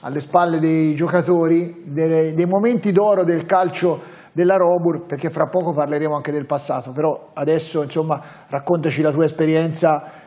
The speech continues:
di come concludi questa stagione, a chi dedichi la vittoria.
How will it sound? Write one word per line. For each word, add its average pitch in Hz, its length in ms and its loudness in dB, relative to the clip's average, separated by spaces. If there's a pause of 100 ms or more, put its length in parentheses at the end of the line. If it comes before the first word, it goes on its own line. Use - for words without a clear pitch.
(120)
di 143 80 -6
come 175 600 0
concludi 185 720 0
questa 143 280 -6
stagione, 135 540 -4
a 123 80 -12
chi 175 160 -2
dedichi 160 400 2
la 151 100 0
vittoria. 139 460 -8